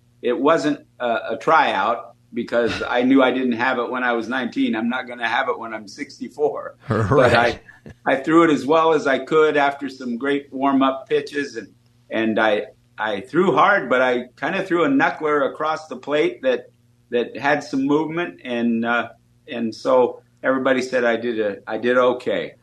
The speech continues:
Speaker 2: Well, that's re-,
Speaker 1: <laughs>
Speaker 2: that's really good. I think one of the goals in throwing out the first pitch th-, these days is that you do not go viral on YouTube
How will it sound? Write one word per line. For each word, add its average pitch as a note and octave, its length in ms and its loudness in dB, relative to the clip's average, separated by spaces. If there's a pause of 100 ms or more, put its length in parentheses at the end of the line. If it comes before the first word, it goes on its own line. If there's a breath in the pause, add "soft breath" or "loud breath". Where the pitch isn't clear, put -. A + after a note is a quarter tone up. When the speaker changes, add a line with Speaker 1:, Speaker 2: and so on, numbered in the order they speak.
(160 soft breath)
Speaker 2:
Well, A#2 140 0
that's D3 260 2
re-, D3 120 0 (180)
Speaker 1:
<laughs> - 180 -20
Speaker 2:
that's C#3 320 0
really B2+ 280 2
good. F2 220 0
I G2+ 100 2
think G3 200 0
one F#3+ 140 0
of E3 80 0
the C3+ 80 2
goals C3 420 2
in G#2 100 -2
throwing C3+ 300 0
out A#2 140 0
the G2+ 100 -4
first C3+ 320 -2
pitch - 320 -2
th-, B2+ 320 0
these A#2 300 0
days A#2 420 2
is F#2+ 140 -2
that G#2+ 180 0
you G#2+ 100 0
do G#2 120 0
not A#2+ 240 0
go A2 180 2
viral G#2 520 0
on F#2 160 0
YouTube F#2+ 400 -2